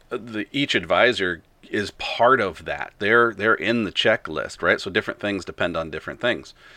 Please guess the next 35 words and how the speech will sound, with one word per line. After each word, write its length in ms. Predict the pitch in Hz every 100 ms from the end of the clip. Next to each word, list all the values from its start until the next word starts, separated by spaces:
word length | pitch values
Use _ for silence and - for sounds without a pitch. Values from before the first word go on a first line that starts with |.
| - -
um, 480 | - 101 101 87 78 -
as 240 | 120 98
we 100 | 95
walk 240 | 90 87 -
through 120 | 92
those 200 | 78 73
steps. 480 | - 151 - - - _ - - _
And 320 | 110 110 110 -
we 140 | 123
think 240 | 127 160
it's 140 | 104 -
critical 720 | - 139 160 - 90 82 -
that 380 | 92 95 87 - _
we 240 | 92 92
stagger 920 | 90 - 101 107 143 107 78 65 71 -
how 360 | - - 110 120
many 280 | 127 117 104
advisors 960 | 92 82 90 113 92 80 76 78 - -
can 180 | - 95
come 320 | 87 - 107
on 240 | 92 78 67
board 600 | 80 113 104 65 53 - -
so 280 | - 113 101
that 240 | 98 -
we 180 | 92 120
can 200 | 110 87
focus 440 | - 120 110 98 -
on 200 | 90 87
those 240 | 85 85
one 260 | 78 92 101
or 100 | 82
two 280 | - 110 98
at 60 |
a 20 | -
time 600 | - 139 139 78 65